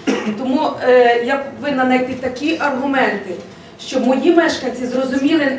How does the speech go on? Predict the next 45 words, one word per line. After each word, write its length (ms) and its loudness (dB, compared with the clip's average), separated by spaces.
на 140 -2
сто 180 -4
двадцять 640 -2
відсотків, 540 0
що 160 -8
таким 360 -2
шляхом 480 0
іменно 260 -4
треба 240 -4
йти, 260 -6
не 200 2
іншим. 520 -2
Я 140 4
повинна 300 0
долучитися 540 -4
до 120 -4
кожної. 540 0
Ви 60 -4
зрозумієте, 480 -2
якщо 220 -2
в 40 0
мене 180 2
є 260 0
один, 200 -4
ой, 120 -4
таке 200 -6
негарне 280 2
слово 180 -2
назву, 340 -2
гладіолус, 600 0
а 40 -4
він 220 -2
є, 140 0
в 160 -6
кожному 300 0
у 40 -4
нас 200 2
будинку 420 -4
він 160 -4
є, 100 -6
то 60 -8
я 160 2
йду 200 0
до 200 0
нього 220 4